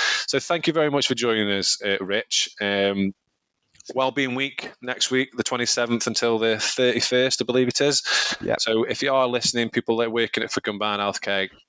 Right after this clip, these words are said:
Speaker 1: get onto the, onto the link and access all the stuff that you want to. Hopefully listen to this podcast as well. Uh, and thank you very much, Rich.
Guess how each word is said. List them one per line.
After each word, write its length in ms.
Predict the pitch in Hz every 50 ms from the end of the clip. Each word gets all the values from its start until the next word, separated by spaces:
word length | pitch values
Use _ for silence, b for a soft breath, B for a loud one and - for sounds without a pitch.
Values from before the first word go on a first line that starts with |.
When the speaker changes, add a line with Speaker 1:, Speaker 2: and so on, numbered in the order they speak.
| _ _ _
Speaker 1:
get 140 | 135 127
onto 400 | 123 117 107 101 - - - 107
the, 300 | 98 101 101 98 95 -
onto 240 | 101 98 95 - 104
the 80 | 104 98
link 320 | 101 101 98 95 - -
and 180 | 101 92 92 92 -
access 460 | 110 107 - - - - 104 92 - 104
all 80 | 98
the 80 | 98 -
stuff 240 | - - 98 - -
that 60 | 92
you 60 | 92
want 180 | 98 104 104 101
to. 140 | - 110 104
Hopefully 360 | - 135 135 - - 110 101
listen 220 | 101 95 - -
to 60 | - -
this 100 | 98 -
podcast 540 | - - 101 - - - 104 - - - 92
as 80 | 90
well. 260 | 95 101 107 117 131 - B B B B B B B B B B B _
Uh, 340 | 104 98 95 95 95 95 -
and 440 | - 104 101 101 101 98 98 98 - - - - _ _ _ - -
thank 180 | - 117 107 -
you 60 | 113
very 120 | 123 127
much, 220 | 151 190 185 - -
Rich. 320 | 101 90 - - - -